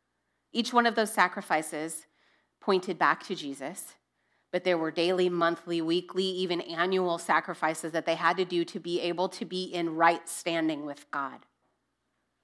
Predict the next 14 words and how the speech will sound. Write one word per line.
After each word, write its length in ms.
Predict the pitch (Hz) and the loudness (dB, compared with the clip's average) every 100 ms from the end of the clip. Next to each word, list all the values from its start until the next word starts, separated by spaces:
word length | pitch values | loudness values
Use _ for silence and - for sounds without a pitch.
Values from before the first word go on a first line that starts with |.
| _ _ | _ _
This 180 | 190 - | -4 -2
is 140 | 175 | -4
the 160 | 196 196 | 0 0
only 300 | 185 175 165 | 2 0 0
way. 380 | 160 139 135 - _ _ _ _ _ _ _ _ _ | 0 -2 -4 -12 _ _ _ _ _ _ _ _ _
But 120 | - 185 | -2 2
we're 120 | 202 | 4
only 180 | 214 233 | 4 2
gonna 160 | 247 | 0
talk 260 | 247 208 208 | 0 0 0
about 280 | 226 226 175 | 2 0 2
one, 260 | 170 160 | 2 2
'cause 200 | - 202 | -2 -10
again, 380 | 180 160 135 180 | -4 -4 -2 -6